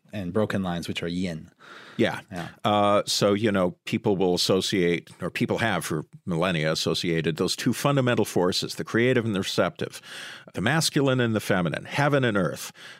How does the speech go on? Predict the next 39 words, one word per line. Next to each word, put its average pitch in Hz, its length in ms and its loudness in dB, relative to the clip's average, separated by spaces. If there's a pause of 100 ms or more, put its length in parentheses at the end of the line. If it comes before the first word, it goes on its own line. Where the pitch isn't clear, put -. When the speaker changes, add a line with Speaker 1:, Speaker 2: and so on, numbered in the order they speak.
Speaker 2:
and 92 80 -6
these 87 160 -6
multiple 87 760 0
meanings. 90 480 -2 (240)
People 131 220 4
have 107 100 2
associated 98 500 2
those 82 180 0
with 85 140 -6
yang 85 220 0
and 78 100 0
yin. 76 260 -2 (1080)
So 127 440 4
let's 127 280 2
say 139 320 4
I 120 140 4
throw 101 640 4 (500)
two - 180 2
heads 127 260 2
and 110 100 0
a 98 40 4
tail. - 400 -4 (180)
That 101 160 2
gives - 280 0
me 92 280 2
a 90 60 2
yin 90 540 0 (360)
Speaker 1:
A - 40 -4
Speaker 2:
or 78 40 2
a - 20 0
Speaker 1:
stable 76 140 4
yin. 120 100 0
Speaker 2:
receptive - 600 2
line. 71 320 -2
Yeah, 98 160 2
Speaker 1:
Yeah. - 60 -4
Speaker 2:
stable 131 560 4
yin. 90 300 0 (280)
Speaker 1:
Yeah. 87 160 -4